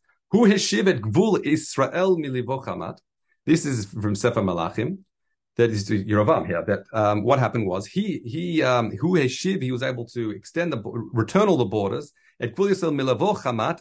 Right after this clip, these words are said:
ad yam arava kidvar Hashem Elokei Yisrael asher diber biyad avdo Yonah, Yonah ben Amittai, uh, uh, Hanavi, asher migat hachefer. Okay, so he was able to, uh,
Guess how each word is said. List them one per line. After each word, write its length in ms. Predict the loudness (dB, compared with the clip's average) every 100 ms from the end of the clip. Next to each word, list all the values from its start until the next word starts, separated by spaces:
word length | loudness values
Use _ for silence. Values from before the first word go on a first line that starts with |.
| -6
ad 120 | -6
yam 220 | -4 -4
arava 480 | -4 -4 -4 -4 -6
kidvar 380 | -8 -6 0 2
Hashem 240 | 2 -2
Elokei 280 | -4 -2 -2
Yisrael 240 | -4 -4 -4
asher 280 | -2 -2
diber 480 | -2 -6 -6 -4 -4 -4
biyad 360 | -2 -2 -2
avdo 460 | -4 -6 -2 0 0
Yonah, 400 | -2 -2 -4 -6 -10 _ _
Yonah 480 | -2 0 0 -2 -4 -4
ben 140 | -2
Amittai, 560 | -2 -4 -4 -4 -4 -6
uh, 120 | -8 -8 -10 -16 -8
uh, 340 | -4 -4 -4
Hanavi, 640 | -4 -2 -2 0 0 0 -2 -10 _ _
asher 340 | -6 -4 0 0
migat 460 | 0 -2 -2 -2 -10 -10
hachefer. 520 | -8 -8 -8 -10 -18 _ _
Okay, 380 | -2 2 2 2 -2 _
so 200 | -4 2
he 60 | 4
was 100 | 4
able 320 | 4 6 4
to, 380 | 2 -4 0 4
uh, 300 | 4 4 2